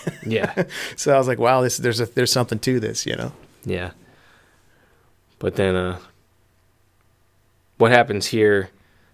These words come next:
Speaker 2: this is the first night that I sat there, and it was, uh, there was a cold front moving in, like
Speaker 1: Mm-hmm.
Speaker 2: I said, and, uh, I think I had a couple doe in the plot earlier, but that
Speaker 1: Well
Speaker 2: same buck ended up showing up again.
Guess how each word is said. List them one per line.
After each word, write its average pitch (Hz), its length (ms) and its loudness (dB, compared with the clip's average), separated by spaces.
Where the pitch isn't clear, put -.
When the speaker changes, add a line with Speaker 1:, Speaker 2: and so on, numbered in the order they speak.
Speaker 2:
this 101 100 -4
is 98 80 -2
the 95 80 0
first 101 300 0
night 95 240 0
that 92 100 -2
I 90 60 -4
sat 92 360 -4
there, 95 200 -4
and 92 100 -4
it 95 60 -4
was, 92 280 -6
uh, 92 260 -10
there 98 120 -4
was 95 80 0
a 92 40 -6
cold 90 260 -8
front 92 220 -8
moving 92 280 -8
in, 117 100 -4
like 104 100 0
Speaker 1:
Mm-hmm. 101 80 -2
Speaker 2:
I 92 40 -8
said, 90 360 -8
and, 92 280 -12
uh, 95 180 -14
I 131 40 -18
think 139 480 -6
I - 100 -10
had 110 160 -2
a 104 40 0
couple 117 260 -4
doe 107 360 2
in 104 100 0
the 98 80 -2
plot 107 340 -2
earlier, 110 420 0
but 92 320 -6
that 101 120 0
Speaker 1:
Well - 80 -4
Speaker 2:
same 101 200 0
buck 95 220 -4
ended 87 220 -6
up - 120 -8
showing 80 340 -8
up 78 160 -12
again. - 320 -16